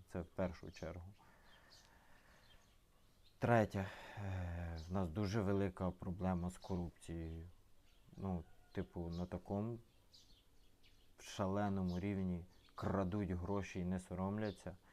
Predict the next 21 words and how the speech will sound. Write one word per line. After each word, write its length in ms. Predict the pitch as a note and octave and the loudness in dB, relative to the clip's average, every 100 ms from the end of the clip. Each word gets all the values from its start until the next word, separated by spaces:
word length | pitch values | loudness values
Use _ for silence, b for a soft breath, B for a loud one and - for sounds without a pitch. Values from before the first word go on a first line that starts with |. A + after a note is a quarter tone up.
| B B B B B - | B B B B B -10
І 120 | - F#2+ | -2 0
людей 520 | F2+ D#2+ A2 A#2 A2+ - | 2 4 4 4 -2 -12
саме 400 | - - G2 G2+ | -8 -2 0 0
проблематичніше 1300 | F2+ - F2 F#2+ F#2 F#2 G#2 - G2 F#2 - F#2+ F2+ B B B - - | -2 -4 0 2 2 0 -4 -4 -6 -6 -4 -4 -4 B B B -20 -4
не 140 | G2+ F#2+ | 0 0
садять, 680 | - G#2+ G2+ E2+ E2+ - | 4 4 4 0 -6 -8
типу, 280 | - F2 F2+ | -8 -6 -4
їх 160 | E2+ - | -4 -4
просто 380 | A2+ G2+ - | -2 -2 0
можуть 360 | G2 G2 F#2+ F2 | 0 2 0 0
звільняти 540 | F#2+ F#2+ G2 F#2+ F#2+ | 0 0 2 0 -4
з 60 | F#2 | -8
посад, 440 | - G2+ - B2+ A#2+ | -8 -6 -2 -2 -2
і 60 | |
вони 260 | F2+ F#2 F#2+ | 0 2 2
йдуть 440 | F2+ G2+ F#2+ - - | 0 -4 -4 -12 -2
далі 280 | G2 F#2 F#2 | 0 2 0
на 140 | F2+ | 0
якісь 340 | F#2 F#2+ F2+ - | -2 -4 -8 -6
інші 320 | A2 F#2+ - | -6 -6 -8
посади. 560 | - E2+ - D#2 - | -8 -8 -6 -8 -8